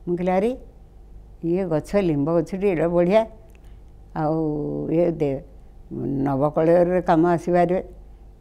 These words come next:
କିଏ ଜାଣେ?" ମୁଁ ହଠାତ୍ ସେ ପାର୍ବତୀ ବାପାଙ୍କୁ ଡାକିଲି. ମୁଁ କହିଲି, "ଦେଖ ମା, ଅପା, ଇଏ ଗଛଟା ଡାଳପତ୍ର କେବେ ବି ଛିଣ୍ଡେଇବନି କି ହାଣିବନି।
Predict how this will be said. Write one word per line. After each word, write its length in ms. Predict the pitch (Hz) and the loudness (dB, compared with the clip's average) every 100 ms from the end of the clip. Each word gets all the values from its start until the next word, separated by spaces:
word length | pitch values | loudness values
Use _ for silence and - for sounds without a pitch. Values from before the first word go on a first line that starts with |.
| - | -10
କିଏ 140 | 185 185 | -2 0
ଜାଣେ?" 340 | 202 202 170 - - - - - - - - | 2 2 0 -2 -12 -20 -20 -20 -20 -12 -2
ମୁଁ 180 | 170 165 180 | -2 0 -2
ହଠାତ୍ 400 | 156 190 170 175 | 0 0 -2 -2
ସେ 140 | 202 | -2
ପାର୍ବତୀ 440 | 175 175 170 175 | 2 2 2 0
ବାପାଙ୍କୁ 240 | 185 190 196 | -2 -2 0
ଡାକିଲି. 500 | 170 147 139 135 - - - - - - - - - | 0 0 -4 -8 -10 -16 -20 -20 -20 -20 -20 -18 -8
ମୁଁ 140 | 165 165 | -4 0
କହିଲି, 340 | 170 180 180 | 2 2 0
"ଦେଖ 280 | 170 - 180 | -2 -2 -2
ମା, 240 | 175 180 | -2 0
ଅପା, 420 | 170 156 202 220 - - - - - - 156 | -2 -2 0 0 -2 -14 -20 -20 -20 -14 -4
ଇଏ 220 | 160 180 | 0 0
ଗଛଟା 580 | 160 143 - 175 175 214 | 0 -2 0 -2 0 0
ଡାଳପତ୍ର 680 | 170 143 147 160 180 202 202 | 2 4 2 0 -6 -6 -8
କେବେ 440 | - 147 143 196 | -4 -2 2 2
ବି 80 | 202 | 0
ଛିଣ୍ଡେଇବନି 760 | - 160 147 175 165 175 180 | -4 0 2 2 2 2 0
କି 80 | 202 | 0
ହାଣିବନି। 540 | 180 143 147 143 143 | 0 0 -2 -2 -6